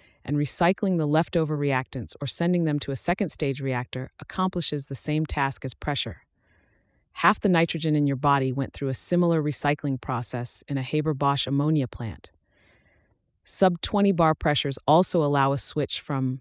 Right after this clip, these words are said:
expensive items like stainless steel piping to plastic piping made of high-density polyethylene, widely used in the oil field.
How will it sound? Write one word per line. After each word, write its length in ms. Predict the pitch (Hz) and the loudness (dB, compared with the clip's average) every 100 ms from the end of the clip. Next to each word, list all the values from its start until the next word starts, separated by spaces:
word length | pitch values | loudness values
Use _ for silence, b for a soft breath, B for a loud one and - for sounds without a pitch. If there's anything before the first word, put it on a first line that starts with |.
| _ | _
expensive 640 | - - - 180 185 185 151 | -8 -4 0 2 4 2 2
items 420 | 156 147 123 - | 2 2 -2 -2
like 140 | 135 - | -4 -2
stainless 360 | 151 151 156 | 0 2 0
steel 200 | - 143 | -2 -4
piping 560 | - 170 185 143 127 139 | -2 0 0 0 -6 -8
to 100 | - | -12
plastic 500 | - - 170 - 165 - | -6 4 4 4 -4 -4
piping 360 | 135 - 131 | -4 -2 -2
made 140 | 135 135 | 0 0
of 100 | 127 | -4
high-density 640 | - 165 160 151 - 151 | 2 2 4 0 -2 -4
polyethylene, 760 | - 147 147 147 147 123 92 76 | -4 -2 0 0 -2 -6 -6 -8
widely 360 | 165 151 156 147 | 0 0 2 0
used 320 | 131 127 131 | 0 -2 -4
in 80 | 131 | -6
the 80 | - | -2
oil 200 | 143 135 | -2 -2
field. 420 | - - - - | -6 -10 -12 -16